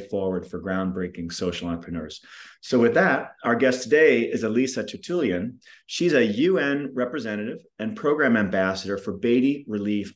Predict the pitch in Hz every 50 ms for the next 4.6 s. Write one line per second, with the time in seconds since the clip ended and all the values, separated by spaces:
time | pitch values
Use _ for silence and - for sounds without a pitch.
0 | _ - 95 92 92 98 104 117 113 90 71 76 82 - - - 95 95 101 101
1 | - 98 98 - - 98 92 90 90 90 87 - 101 92 90 87 87 87 87 85
2 | 76 73 - 82 82 71 - 90 76 67 67 - - _ _ _ _ _ _ _
3 | _ _ - 113 110 107 - 180 190 185 196 170 151 139 139 131 123 120 117 110
4 | 107 - - - 120 107 95 87 92 98 131